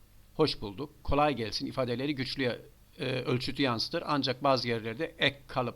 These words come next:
ifadeler kullanılabilirdi. B, elde ettiğiniz bilgilerden hareketle ulaştığınız sonuç. Metindeki kalıp ifadeler iletişimi güçlendirmiş, karakterler arasında bağ gö-, göstermiştir. Üç, hikayedeki ifadeleri belirlediğiniz ölçüt açısından,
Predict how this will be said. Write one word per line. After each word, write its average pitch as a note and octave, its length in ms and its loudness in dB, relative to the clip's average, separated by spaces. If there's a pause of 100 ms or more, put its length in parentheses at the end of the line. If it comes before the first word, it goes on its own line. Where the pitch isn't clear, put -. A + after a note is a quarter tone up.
(140)
ifadeler A#2+ 520 -4 (280)
kullanılabilirdi. A#2 1500 -4 (300)
B, C#3+ 380 -2
elde D3 260 2
ettiğiniz C3 380 -2
bilgilerden A#2+ 460 -2
hareketle B2 480 -4
ulaştığınız C3+ 480 -2
sonuç. B2+ 460 -6 (640)
Metindeki E3+ 480 2
kalıp F3 260 4
ifadeler C#3+ 420 2
iletişimi C#3+ 500 0
güçlendirmiş, C3 720 -2 (560)
karakterler C#3+ 640 2
arasında C3 580 0
bağ C#3 180 4
gö-, - 380 -8
göstermiştir. A2+ 840 -6 (580)
Üç, D3+ 440 -2
hikayedeki F#3 500 2
ifadeleri F3+ 500 2
belirlediğiniz F3 600 0
ölçüt E3+ 280 -2
açısından, D3+ 640 2